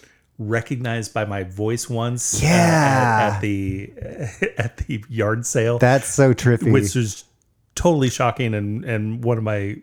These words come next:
Speaker 1: proudest moments in
Speaker 2: Yeah.
Speaker 1: my life. And, uh, but, but more, more so than, like, uh, broadcasting, I,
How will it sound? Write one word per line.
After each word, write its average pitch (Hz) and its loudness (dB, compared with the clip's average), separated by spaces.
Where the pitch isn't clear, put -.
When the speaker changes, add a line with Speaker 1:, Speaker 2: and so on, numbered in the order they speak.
Speaker 1:
proudest 113 -2
moments 110 2
in 113 6
Speaker 2:
Yeah. 131 6
Speaker 1:
my 101 4
life. - -4
And, 110 0
uh, 107 -2
but, 117 0
but 127 0
more, 165 2
more 143 2
so 113 2
than, 107 0
like, 98 -6
uh, 92 -2
broadcasting, 104 -2
I, 98 -6